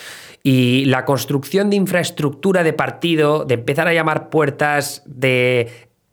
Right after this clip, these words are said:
retomar contactos con las zonas rurales que las han perdido, va a ser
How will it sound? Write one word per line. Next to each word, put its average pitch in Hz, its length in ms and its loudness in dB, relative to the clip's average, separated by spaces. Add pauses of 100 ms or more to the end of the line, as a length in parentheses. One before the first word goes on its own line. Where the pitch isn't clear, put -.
(120)
retomar 151 580 0
contactos 170 500 -2
con 160 140 0
las 135 140 -2
zonas 147 240 0
rurales 139 420 0
que 147 100 -2
las 110 200 -2
han 139 160 -2
perdido, 131 600 0 (320)
va 127 160 -2
a 131 40 -2
ser 135 540 -2